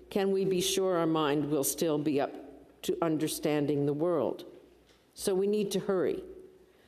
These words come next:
not just because we move daily closer to death, but also because our understanding, our grasp of the world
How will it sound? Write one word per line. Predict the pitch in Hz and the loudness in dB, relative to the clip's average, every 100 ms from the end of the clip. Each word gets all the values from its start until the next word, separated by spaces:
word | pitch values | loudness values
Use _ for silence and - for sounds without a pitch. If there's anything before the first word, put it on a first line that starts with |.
| - 190 | -8 -2
not | 214 196 | -2 0
just | 202 190 | -2 0
because | 175 160 170 147 | -4 -2 -2 0
we | 147 156 | 0 0
move | 156 147 147 151 | 2 0 -2 -2
daily | 156 151 135 | 0 0 0
closer | - - 151 - 135 | -2 -2 0 -2 -2
to | 123 | -2
death, | - 160 131 - - - - - - - - - | -2 0 0 -4 -14 -18 -20 -20 -20 -20 -12 -4
but | 175 | 0
also | 180 185 202 | 0 0 0
because | 175 170 - 160 147 | 0 0 0 0 2
our | 143 135 | 2 2
understanding, | 135 131 - - 190 190 180 170 180 - - - - - | 2 -2 -2 -2 0 2 2 0 -2 -6 -14 -18 -10 -4
our | 135 | -2
grasp | 135 156 160 - - | 0 0 0 0 -2
of | 139 | 0
the | 147 | 0
world | 139 139 123 127 | 2 2 2 0